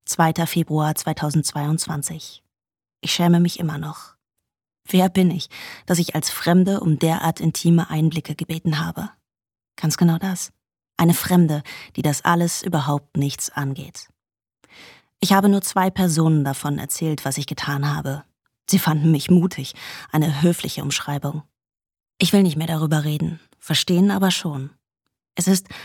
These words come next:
als hätte sich in meinem Kopf eine Tür geöffnet, die sich störrisch gibt bei jedem neuen Ansatz, sie wieder zu schließen. Eine Klinke, die wackelt, ein Scharnier, das quietscht. Ich habe angefangen, meine Kolleginnen zu fragen,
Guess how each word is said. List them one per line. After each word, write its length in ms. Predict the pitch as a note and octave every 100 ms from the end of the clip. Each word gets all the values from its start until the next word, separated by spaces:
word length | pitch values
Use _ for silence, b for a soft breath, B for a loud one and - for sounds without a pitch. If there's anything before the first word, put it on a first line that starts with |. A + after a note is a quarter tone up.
| B -
als 160 | E3+
hätte 220 | F#3+ A3+
sich 200 | G3+ G3
in 100 | F#3+
meinem 260 | F3+ F3 E3+
Kopf 380 | - E3+ - -
eine 240 | E3+ E3
Tür 240 | - G3 E3
geöffnet, 840 | D3+ C#3+ - D3+ D#3 - - -
die 80 | D#3+
sich 340 | C#3 - -
störrisch 540 | - E3+ D3+ C3+ -
gibt 380 | - C#3+ - -
bei 100 | D#3+
jedem 380 | D3 D#3 D#3 D3+
neuen 240 | D3 D3
Ansatz, 580 | D3 D#3+ D3+ D3 - -
sie 140 | E3+ D3+
wieder 240 | E3 D#3+
zu 160 | - -
schließen. 500 | - E3+ - D#3+ F3 _ _ _ _ _ -
Eine 180 | C3+
Klinke, 340 | - F#3 F3+ D#3+
die 160 | D3
wackelt, 380 | D3+ - E3 - b b b -
ein 120 | E3
Scharnier, 320 | F3+ F3 F#3
das 180 | F#3 F3+
quietscht. 540 | - - E3 - - _ _ _ _ _ B B B B _ -
Ich 120 | G3
habe 200 | G3 F#3+
angefangen, 540 | G3+ G3 - F3 E3+
meine 320 | D#3+ D#3 D3+
Kolleginnen 680 | - D#3+ D#3+ F#3 E3 C#3+ D3
zu 160 | - D#3
fragen, 480 | - D3 D3+ D#3